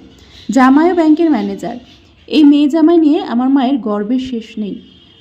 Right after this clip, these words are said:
বলে দুটোই হয়েছে পরিচয় দেওয়ার মতো। এদিকে দাদা বিয়ে করলো একেবারে সাদামাটা ঘরে সাধারণ মেয়ে স্ত্রীকে। ভাই আর ভাইয়ের বউকে আমার মা কোনো কালে সেইভাবে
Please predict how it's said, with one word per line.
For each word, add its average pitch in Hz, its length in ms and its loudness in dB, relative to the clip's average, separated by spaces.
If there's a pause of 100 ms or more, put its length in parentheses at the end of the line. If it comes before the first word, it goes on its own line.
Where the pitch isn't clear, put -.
বলে 285 260 2
দুটোই 262 360 2
হয়েছে 285 400 -2
পরিচয় 226 380 -4
দেওয়ার 185 320 -8
মতো। - 260 -10 (540)
এদিকে 302 280 0
দাদা 254 280 2
বিয়ে 311 200 2
করলো 311 300 0
একেবারে 254 420 -2
সাদামাটা 220 540 -6
ঘরে 254 320 -4
সাধারণ 220 520 -2
মেয়ে 254 280 0
স্ত্রীকে। - 500 -12 (1120)
ভাই 247 300 0 (140)
আর 254 140 -2
ভাইয়ের 226 320 -2
বউকে 294 480 -2
আমার 240 300 0
মা 226 240 0 (380)
কোনো 294 260 2
কালে 269 340 0 (320)
সেইভাবে 277 680 -2